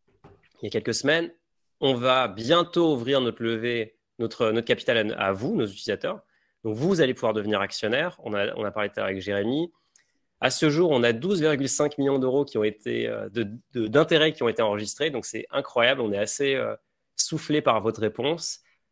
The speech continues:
Vous pouvez, si vous ne l'avez pas vu, vous pouvez voir la vidéo de cette campagne sur YouTube. Et d'ailleurs, je vous encourage fortement à vous abonner à notre chaîne YouTube parce que non seulement, euh, s-, vous allez voir cette vidéo qui est géniale,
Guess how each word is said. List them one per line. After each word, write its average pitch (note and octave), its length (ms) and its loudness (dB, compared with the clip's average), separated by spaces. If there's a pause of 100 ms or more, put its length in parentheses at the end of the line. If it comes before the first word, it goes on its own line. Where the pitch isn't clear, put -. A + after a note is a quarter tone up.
(120)
Vous G#2+ 180 -10
pouvez, C#3 440 2
si - 120 -4
vous C#3 60 2
ne C3+ 60 6
l'avez C3 100 6
pas C3+ 100 4
vu, C3+ 80 2
vous B2+ 60 -8
pouvez A2 140 4
voir A#2+ 600 6
la A2 100 2
vidéo B2 260 0
de A2+ 120 0
cette - 180 -4
campagne B2 320 2
sur A#2 200 0
YouTube. A#2+ 400 -4
Et - 100 -4
d'ailleurs, C3+ 180 8
je A2 60 -8
vous A2+ 100 -4
encourage C3 400 0
fortement C#3+ 560 0
à - 80 -2
vous A2 260 -2
abonner C#3 360 6
à C3 60 2
notre A2+ 180 -4
chaîne A#2+ 180 0
YouTube A#2+ 340 -4
parce B2 220 0
que A#2 220 0 (640)
non C3 100 -2
seulement, C3+ 540 2
euh, G#2 320 -2
s-, - 540 -8
vous A2 120 4
allez A2+ 100 6
voir A#2 120 2
cette A2 140 -2
vidéo A2+ 180 -2
qui A2 100 -4
est G2 60 0
géniale, C#3 320 4